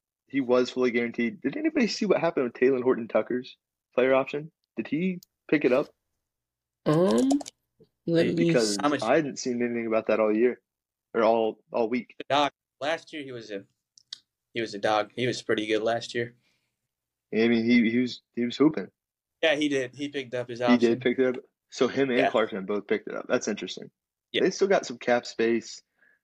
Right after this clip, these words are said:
Speaker 1: Um, Udoka Azubuike, he got signed to the Celtics Summer League team.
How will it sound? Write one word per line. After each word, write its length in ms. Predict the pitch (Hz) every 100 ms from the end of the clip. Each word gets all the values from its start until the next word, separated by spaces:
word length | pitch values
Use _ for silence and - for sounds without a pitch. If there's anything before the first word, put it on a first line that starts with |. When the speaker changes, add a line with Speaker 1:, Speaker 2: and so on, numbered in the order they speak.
| _
Speaker 1:
Um, 460 | 113 107 101 95 92 _ _
Udoka 340 | 120 117 117 127
Azubuike, 800 | 117 110 104 113 113 117 110 104
he 80 | 113
got 180 | 117 -
signed 320 | 107 110 104
to 0 |
the 100 | 104
Celtics 340 | 107 104 -
Summer 280 | - 104 104
League 200 | 101 101
team. 280 | 214 196